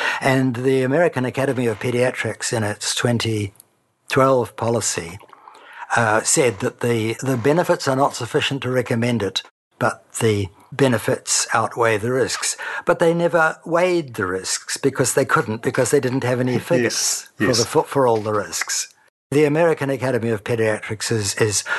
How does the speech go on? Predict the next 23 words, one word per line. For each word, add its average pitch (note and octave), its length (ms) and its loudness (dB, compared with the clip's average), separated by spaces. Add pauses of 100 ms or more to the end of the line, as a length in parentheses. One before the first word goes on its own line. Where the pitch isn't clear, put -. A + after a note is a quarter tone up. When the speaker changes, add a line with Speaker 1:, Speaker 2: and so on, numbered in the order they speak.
(140)
Speaker 1:
there's, B2 240 4
there's B2+ 380 0
a C3+ 80 -2
court E3+ 240 2
case C3 240 -2
in A#2 80 -2
New A#2 160 -2
Jersey A#2+ 400 -2
going G#2 240 0
on G#2 160 2
at G#2 80 -2
the A2 80 -6
moment G#2 480 -2 (540)
where A2 640 4
the, A2 560 -2
someone A2 460 -2 (140)
who G2+ 440 -2 (300)
was B2 640 0
cut, - 400 -6 (480)
uh, A2 240 2
with G#2+ 420 0
inadequate A2 460 0
permission F#2+ 720 -2